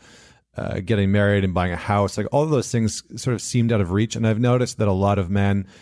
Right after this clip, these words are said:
depending on their, on their stability, whether it's financially, whether it's emotionally, whether it's mentally, their stability, their foundation, if that's not there, they can often struggle to feel ready for a commitment like that.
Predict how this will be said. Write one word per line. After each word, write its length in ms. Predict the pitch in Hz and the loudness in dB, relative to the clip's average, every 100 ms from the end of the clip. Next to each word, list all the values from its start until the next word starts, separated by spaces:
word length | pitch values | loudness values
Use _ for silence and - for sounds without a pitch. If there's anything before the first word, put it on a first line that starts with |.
| - | -12
depending 460 | - 120 107 120 117 | -8 -4 0 0 2
on 260 | 104 98 95 | 2 2 2
their, 480 | 95 90 87 87 _ - | 2 4 2 0 _ -2
on 180 | 98 95 | 0 0
their 160 | 92 | -2
stability, 680 | - - 107 98 110 98 90 | -4 -4 -2 2 2 2 -2
whether 320 | 90 110 131 | -2 0 2
it's 140 | 123 - | 0 -2
financially, 540 | 135 113 104 - 107 | 0 0 0 0 0
whether 220 | 101 101 | 0 0
it's 140 | 113 110 | -2 0
emotionally, 420 | 95 95 - 95 | 0 0 0 -2
whether 160 | 98 | -2
it's 120 | 104 - | -2 -2
mentally, 480 | 92 92 92 90 - - - _ _ - | -2 -2 -2 -4 -6 -18 -20 _ _ -4
their 160 | 107 | -2
stability, 680 | 95 - - 104 104 110 104 | -2 -6 -4 -2 2 2 2
their 140 | 90 92 | 2 0
foundation, 800 | - 98 92 98 95 98 101 101 | 0 0 2 0 -2 -4 -6 -6
if 140 | 104 - | -4 -2
that's 200 | 107 - | -2 -2
not 260 | 98 82 | -4 -2
there, 500 | 117 120 107 92 87 | 0 2 4 2 0
they 320 | - 98 104 107 | -4 0 0 2
can 240 | 101 101 - | 0 0 -2
often 420 | 101 113 - 113 98 | -2 0 0 -2 -4
struggle 540 | - 107 104 104 95 | -2 0 2 2 0
to 160 | - 92 | -2 -8
feel 340 | - 104 92 | -2 0 2
ready 460 | 85 98 107 104 92 | 2 2 4 2 0
for 760 | - 104 104 101 92 87 85 | -2 0 2 2 2 0 -2
a 60 | 98 | -6
commitment 360 | - 120 - 98 | -2 -2 0 -2
like 160 | 90 | -2
that. 240 | 95 95 | -4 -6